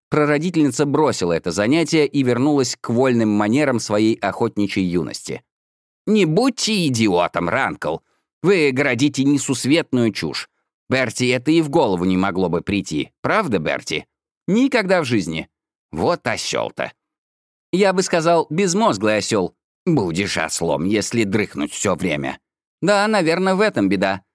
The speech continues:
Спанье разжижает мозг». «Конечно. То же самое и с котом Гасом. Я люблю Гаса как родного брата, но после стольких лет безостановочного сна у него ума осталось не больше, чем у члена кабинета министров».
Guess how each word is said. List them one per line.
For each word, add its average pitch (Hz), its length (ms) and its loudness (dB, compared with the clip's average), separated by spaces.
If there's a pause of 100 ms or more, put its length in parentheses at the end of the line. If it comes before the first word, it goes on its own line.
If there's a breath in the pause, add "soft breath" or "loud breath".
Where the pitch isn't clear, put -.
(220)
Спанье 90 720 -2
разжижает 98 680 -2
мозг». 92 420 -2 (380)
«Конечно. 247 580 0 (260)
То 156 120 0
же 139 120 0
самое 180 420 2
и 147 100 -2
с - 80 -2
котом 175 340 -2
Гасом. 110 420 -2 (280)
Я 113 160 2
люблю 113 320 2
Гаса 104 340 0
как 107 200 -4
родного 107 380 0
брата, 107 480 -2 (240 soft breath)
но 147 180 2
после 151 300 0
стольких 147 480 -2
лет 151 200 2
безостановочного 120 920 0
сна 180 360 0 (220 soft breath)
у 196 100 2
него 208 200 4
ума 214 300 2
осталось 151 440 0
не 160 120 4
больше, 175 340 2
чем 151 200 0
у 151 60 2
члена 202 360 0
кабинета 165 420 0
министров». 113 580 0